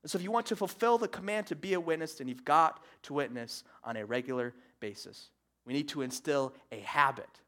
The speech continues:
<laughs> We talked a lot about habits at the beginning of this year.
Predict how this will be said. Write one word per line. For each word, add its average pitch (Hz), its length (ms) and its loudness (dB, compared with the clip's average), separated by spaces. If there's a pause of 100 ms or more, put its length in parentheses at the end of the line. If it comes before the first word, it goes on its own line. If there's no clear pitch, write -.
(100)
<laughs> - 60 -14 (320)
We 117 80 -12
talked 131 300 2
a 123 40 0
lot 123 240 6
about 120 260 2
habits 139 480 4
at 117 120 -8
the 117 80 -10
beginning 123 400 -4
of 120 100 -6
this 120 180 -10
year. 107 220 -8